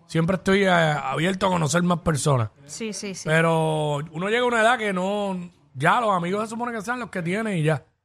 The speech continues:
Speaker 1: ¿Sabes? A cierta
Speaker 2: Sí.
Speaker 1: edad como que ya no es pa' ser amigos.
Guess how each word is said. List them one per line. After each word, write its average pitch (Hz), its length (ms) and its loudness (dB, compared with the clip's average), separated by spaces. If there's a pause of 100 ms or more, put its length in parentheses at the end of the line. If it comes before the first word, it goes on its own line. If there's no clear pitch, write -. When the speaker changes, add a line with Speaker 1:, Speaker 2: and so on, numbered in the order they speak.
(560)
Speaker 1:
¿Sabes? 147 340 2
A 131 120 2
cierta 147 240 -6
Speaker 2:
Sí. 180 60 -10
Speaker 1:
edad 214 240 2
como 208 180 -2
que 175 100 0
ya 160 100 2
no 170 80 0
es 160 60 -6
pa' 202 180 4
ser 190 200 2
amigos. 143 800 0